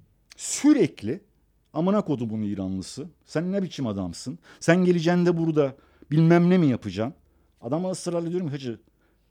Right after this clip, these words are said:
ne yaptımsa ayrı ama ben Türk'üm. Orada doğdum." Ve, ve herif bunu ısrarla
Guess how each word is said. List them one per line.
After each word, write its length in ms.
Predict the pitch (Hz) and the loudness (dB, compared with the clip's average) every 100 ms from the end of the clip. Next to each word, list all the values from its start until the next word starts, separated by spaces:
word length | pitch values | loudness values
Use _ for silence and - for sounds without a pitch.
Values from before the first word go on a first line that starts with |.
| _ _ | _ _
ne 140 | 110 139 | 0 2
yaptımsa 480 | 190 190 185 175 | 2 0 -2 -2
ayrı 600 | - 135 160 180 254 214 - _ _ _ - _ _ _ _ | 2 6 6 6 4 2 -2 _ _ _ -20 _ _ _ _
ama 160 | 165 214 | 4 6
ben 140 | 214 | 6
Türk'üm. 380 | - 196 - 110 _ _ _ _ | 2 -4 -4 -12 _ _ _ _
Orada 420 | 233 226 208 139 | 2 4 4 2
doğdum." 300 | 101 101 87 82 _ _ _ _ _ _ _ _ _ _ _ _ _ _ _ _ | 0 -6 -8 -16 _ _ _ _ _ _ _ _ _ _ _ _ _ _ _ _
Ve, 140 | 180 151 | 2 4
ve 120 | 311 | 4
herif 180 | 294 233 | 2 0
bunu 280 | 269 294 302 | 2 2 0
ısrarla 580 | - 311 233 269 254 | -2 0 0 0 -2